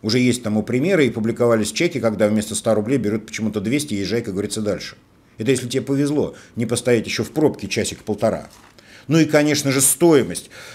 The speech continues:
э, которую мы платим Хабирову за вот этот самый Техас. Неуклонно, ежен-, еженедельно растет стоимость топлива в республике, постоянно повышается стоимость проезда на транспорте.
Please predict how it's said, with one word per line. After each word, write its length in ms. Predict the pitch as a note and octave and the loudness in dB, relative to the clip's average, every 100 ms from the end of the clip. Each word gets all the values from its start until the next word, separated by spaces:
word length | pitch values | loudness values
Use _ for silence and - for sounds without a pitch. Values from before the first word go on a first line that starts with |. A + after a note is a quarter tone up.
| - | -4
э, 160 | A2 A2 | 2 4
которую 360 | C3+ C#3 D3 | 4 4 2
мы 120 | B2+ A#2 | 2 0
платим 380 | C3+ C#3+ A#2+ | 2 2 0
Хабирову 560 | G#2+ B2 C3 G#3 F#3+ C3 | -2 -2 2 4 4 4
за 160 | A2 D#3 | 4 4
вот 180 | C#3+ | 4
этот 220 | C#3 C3+ B2 | 2 0 0
самый 300 | B2 B2+ B2+ | 2 2 0
Техас. 500 | C3+ - D#2+ - - _ _ _ - - _ | -4 -4 -8 -10 -18 _ _ _ -20 -20 _
Неуклонно, 680 | C3 E3 E3+ F3+ F3 A#2+ F#2 | 4 4 6 6 6 4 0
ежен-, 480 | F2 B2 D3 D3 D#3+ | -2 0 0 -2 -2
еженедельно 760 | C#3 C#3+ D#3+ E3 D3+ D3 A2+ G2+ | 2 4 4 2 4 2 4 2
растет 340 | A2 - A2+ | 0 0 -4
стоимость 460 | - B2 G#2 F#2+ - | 0 0 0 -4 -2
топлива 440 | G#2 G2 A#2 D3+ - - - | -4 -2 -4 -6 -12 -20 -8
в 60 | |
республике, 600 | C3+ D3 D3+ C#3+ D3+ - - _ _ - - _ | -6 -4 -4 -4 -6 -8 -14 _ _ -20 -20 _
постоянно 540 | C#3+ - C3 D3 E3 | 0 4 4 4 2
повышается 580 | D3+ C3 A2+ B2 B2+ B2 | 0 0 0 2 2 0
стоимость 440 | A#2 A#2+ A#2 A2+ | -2 0 0 -2
проезда 380 | A2 A2 G#2+ G2+ | 0 2 2 0
на 100 | A2 | -2
транспорте. 540 | G#2+ F#2+ - - - | -2 -6 -8 -16 -20